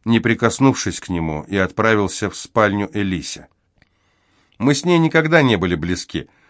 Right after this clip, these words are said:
Когда я родился, я стал не только очередным ребёнком в семье, но ещё и сыном-солдатом, и много в чём занял её место. Это определило наши отношения.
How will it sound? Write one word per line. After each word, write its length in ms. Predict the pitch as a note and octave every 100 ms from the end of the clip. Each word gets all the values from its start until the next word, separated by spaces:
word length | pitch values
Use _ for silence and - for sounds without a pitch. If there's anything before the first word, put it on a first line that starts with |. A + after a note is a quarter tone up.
| _ _ _ _
Когда 280 | G#2 A#2
я 100 | E3+
родился, 440 | E3 E3 G3 E3+ C#3
я 140 | B2+
стал 260 | B2 D#3+ D#3
не 100 | C3+
только 300 | C3+ D3+ C#3
очередным 460 | B2+ B2+ B2 C#3+
ребёнком 520 | C3 B2 C#3+ C3 B2 G#2
в 60 |
семье, 380 | - A#2 A2+ B2
но 100 | G#2+
ещё 300 | G#2+ - B2+
и 100 | A2+
сыном-солдатом, 1040 | - C3 G#2+ F#2 - G#2 F#2 D3 C#3+ G#2 - _ _ _ _
и 200 | G#2+ G#2+
много 320 | G#2+ D#3 D3
в 80 | C3+
чём 380 | - C#3+ C#3 A2+
занял 360 | F#2+ C3+ B2+ A2+
её 320 | G2 A2+ C3
место. 520 | B2+ F2+ - - - _ _ _ _ _
Это 320 | - D#3 D#3
определило 520 | C#3 D3 C3 C#3 C#3+ C3+
наши 320 | C3+ B2+ C3+
отношения. 720 | B2+ C#3 C3+ G2 C#2+ B1+